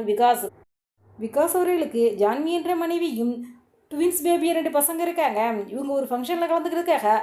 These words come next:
நாசிக் போயிருக்காங்க. போன இடத்துல விகாஸ் அவர்களுக்கு மாரடைப்பு ஏற்பட்டிருக்கு. உடனே மருத்துவமனையில கொண்டு போய் சேர்த்திருக்காங்க.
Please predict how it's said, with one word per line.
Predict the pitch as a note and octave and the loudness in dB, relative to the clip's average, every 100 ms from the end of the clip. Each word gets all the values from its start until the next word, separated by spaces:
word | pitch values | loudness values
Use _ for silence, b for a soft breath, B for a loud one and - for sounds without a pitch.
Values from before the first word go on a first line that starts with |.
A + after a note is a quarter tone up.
| A3 | 0
நாசிக் | A3+ C#4 F4 | -4 -2 -2
போயிருக்காங்க. | F4 F4 D#4+ G#3 A3 A3+ | -2 0 0 4 2 2
போன | A#3 D4 E4+ | 2 2 2
இடத்துல | E4+ E4+ A#3+ A3+ A3+ B B _ | 0 0 2 4 2 B B _
விகாஸ் | A#3 D#4 E4 F4 | 0 2 2 2
அவர்களுக்கு | E4+ C#4+ - A3+ G#3 | 0 0 0 0 0
மாரடைப்பு | G#3 C4+ E4+ E4+ | 0 0 0 -4
ஏற்பட்டிருக்கு. | D#4 C#4+ - G#3+ A3 G#3 | -4 -6 -2 2 2 2
உடனே | G#3+ A#3+ D4+ C#4 | 0 2 0 -2
மருத்துவமனையில | A#3 E4 D#4+ E4 | -2 -2 -2 -2
கொண்டு | E4+ D#4 | -2 -4
போய் | E4 | -4
சேர்த்திருக்காங்க. | E4+ F4 D#4+ G#3+ | -4 0 2 2